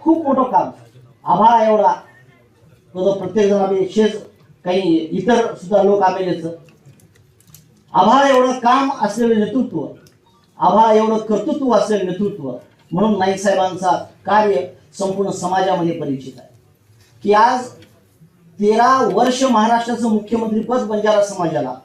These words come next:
त्यात अकरा वर्ष महाराष्ट्राचं मुख्यमंत्री म्हणून राहण्याचा मान वसंतराव नाईक साहेबांना मिळाला.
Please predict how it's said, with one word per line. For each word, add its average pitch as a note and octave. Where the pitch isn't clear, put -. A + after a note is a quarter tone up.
त्यात G3
अकरा G#3
वर्ष G#3
महाराष्ट्राचं G3+
मुख्यमंत्री G#3
म्हणून F3+
राहण्याचा F#3+
मान G#3
वसंतराव F#3
नाईक F3
साहेबांना D#3+
मिळाला. D#3+